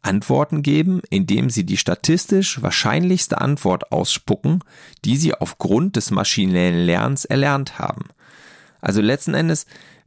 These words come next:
ist es einfach nur eine Wahrscheinlichkeit von Silben, die als Antwort in Frage kommt. Und die Silben, die am wahrscheinlichsten sind, die wählen zumindest die Large Language Models, die Large, also die großen Sprachmodelle aus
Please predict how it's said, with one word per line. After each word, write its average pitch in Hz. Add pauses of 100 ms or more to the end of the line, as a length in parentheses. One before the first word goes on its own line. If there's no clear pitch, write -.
(120)
ist -
es -
einfach 139
nur 147
eine 131
Wahrscheinlichkeit 139
von 107
Silben, 147 (520)
die 117 (120)
als -
Antwort 135
in 110
Frage 107
kommt. 160
Und 104
die 175
Silben, 143
die -
am 123
wahrscheinlichsten 151
sind, 131
die 104
wählen 156 (280)
zumindest 98 (100)
die 92
Large -
Language -
Models, 139
die -
Large, -
also -
die -
großen 185
Sprachmodelle 90
aus 160